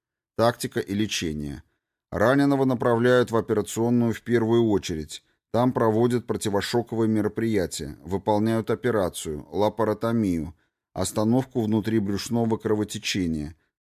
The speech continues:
санацию брюшной полости, назогастроинтестинальную интубацию полифункциональным зондом. Выполняют туалет ожоговых ран с их перевязкой.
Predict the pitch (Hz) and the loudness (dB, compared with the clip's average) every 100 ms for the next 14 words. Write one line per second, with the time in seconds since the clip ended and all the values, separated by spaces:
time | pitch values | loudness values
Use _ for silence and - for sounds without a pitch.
0 | _ - 95 98 120 127 - 107 101 101 | _ -2 2 4 4 2 2 4 6 4
1 | - 107 113 101 101 101 107 - 113 107 | 4 2 4 4 4 6 4 0 2 4
2 | 95 104 98 85 92 104 - 98 90 87 | 6 4 2 2 4 4 2 2 2 0
3 | 85 92 - 90 90 92 101 101 98 92 | 0 -2 -2 0 4 6 6 6 6 4
4 | 90 82 90 95 - 101 85 90 92 90 | 2 2 2 2 2 0 2 2 4 4
5 | 98 87 95 85 82 80 82 87 82 78 | 2 0 2 4 4 4 4 2 2 0
6 | 62 - - _ _ - 92 98 110 107 | -2 -10 -16 _ _ -8 -4 0 2 4
7 | 131 135 117 123 113 117 123 120 101 117 | 4 2 0 2 4 4 4 2 2 2
8 | 107 101 95 - 107 117 113 - 107 - | 2 2 0 0 2 2 2 -2 -6 -2
9 | 113 113 107 82 - - - | 0 2 2 0 -4 -10 -12